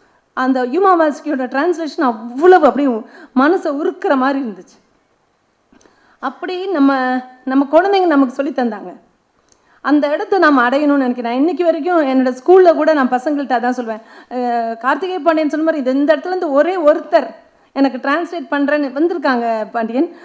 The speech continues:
என்னுடைய ஆன்லைன் Zoom மீட்டிங் போட்டு ஒரு மூணு நாலு பேர் இப்ப நான் மலையாளம் கத்துக்கிட்டேன் அல்லது தமிழ் கத்துக்கிட்டேன்னு சொல்லி நான் நிறைய என்ன சொல்லுவேன்னா, ஆஹ்,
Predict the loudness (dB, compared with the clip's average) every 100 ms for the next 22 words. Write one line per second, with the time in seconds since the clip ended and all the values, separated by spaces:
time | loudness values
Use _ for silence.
0 | -20 -6 -2 -2 0 2 2 4 2 2
1 | 0 2 2 2 0 0 -2 -4 -2 0
2 | 2 4 4 2 0 0 0 0 -4 -8
3 | -20 -20 -6 0 0 0 -2 -4 -2 0
4 | 2 2 0 0 2 0 0 -4 -6 -4
5 | -2 -2 -2 -4 -2 -6 -4 -4 -4 -4
6 | -2 -2 -2 -2 0 -2 0 2 4 2
7 | -2 -16 -20 -20 _ -10 -8 -6 -6 -8
8 | -8 -8